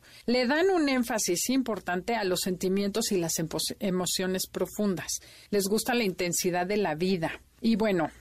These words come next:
su intensidad para sentir es superior a cualquiera. Sus tristezas son tragedias y sus alegrías descomunales. ¿Qué te parece que vayamos a la siguiente personalidad, Andrea?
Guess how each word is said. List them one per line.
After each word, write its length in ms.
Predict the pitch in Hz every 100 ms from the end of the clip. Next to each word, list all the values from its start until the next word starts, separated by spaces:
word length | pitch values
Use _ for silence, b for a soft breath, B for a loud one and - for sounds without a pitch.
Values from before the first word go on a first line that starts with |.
| - -
su 200 | - 240
intensidad 720 | 220 220 214 - 220 220 214
para 220 | 196 165
sentir 380 | - 180 220 208
es 100 | 208
superior 640 | 214 165 180 175 180 190 -
a 140 | 202
cualquiera. 480 | - 160 - 156 - - B B B B
Sus 280 | - 208 -
tristezas 600 | 170 - 196 190 226 226
son 160 | 185 170
tragedias 520 | 180 185 185 214 208
y 60 |
sus 240 | 180 175 -
alegrías 640 | 165 170 190 285 359 -
descomunales. 1200 | - 190 185 180 - 180 170 - - - - - _ B B B
¿Qué 100 | -
te 120 | 269 320
parece 300 | 277 262 233
que 100 | 220
vayamos 400 | 214 220 214 214
a 60 |
la 100 | 170
siguiente 420 | 170 180 185 175
personalidad, 720 | 180 175 - 170 170 180 190 165
Andrea? 340 | 147 151